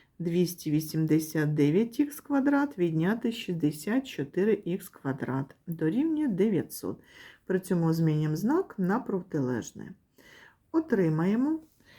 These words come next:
двісті вісімдесят дев'ять відняти шістдесят чотири, це буде двісті двадцять п'ять. Двісті двадцять п'ять ікс в квадраті дорівнює дев'ятсот. Тоді х дорівнює дев'ятсот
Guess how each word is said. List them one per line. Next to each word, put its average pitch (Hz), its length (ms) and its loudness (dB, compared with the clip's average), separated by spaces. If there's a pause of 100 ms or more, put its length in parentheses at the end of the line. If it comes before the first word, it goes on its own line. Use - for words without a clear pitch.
(500)
двісті 226 440 2
вісімдесят 180 720 2
дев'ять 160 360 6
відняти 160 360 0
шістдесят 156 600 0
чотири, 277 380 0
це 269 140 0
буде 190 180 4
двісті 196 480 0
двадцять 175 540 -2
п'ять. 147 460 -2
Двісті 175 440 -2
двадцять 151 500 -2
п'ять 339 400 0
ікс 269 200 0
в - 60 -20
квадраті 147 680 -4 (720)
дорівнює 269 600 2
дев'ятсот. 208 1080 0 (1600)
Тоді 269 640 2
х 311 120 4
дорівнює 220 880 4
дев'ятсот 185 1200 0